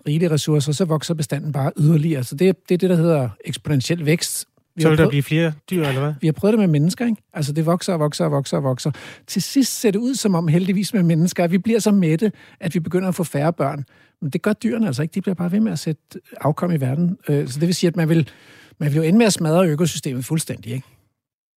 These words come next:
Speaker 2: Altså, for det første, øhm, jeg sætter lige en, en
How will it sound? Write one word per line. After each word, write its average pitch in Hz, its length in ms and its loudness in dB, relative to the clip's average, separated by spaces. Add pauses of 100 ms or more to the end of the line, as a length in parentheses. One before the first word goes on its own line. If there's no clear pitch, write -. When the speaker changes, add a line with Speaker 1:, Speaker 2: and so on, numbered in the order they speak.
(520)
Speaker 2:
Altså, 147 240 0
for 139 140 -2
det 131 120 0
første, 143 400 -2
øhm, 127 400 0 (540)
jeg 147 100 0
sætter 147 200 0
lige 175 240 2
en, 143 80 -4
en 143 160 2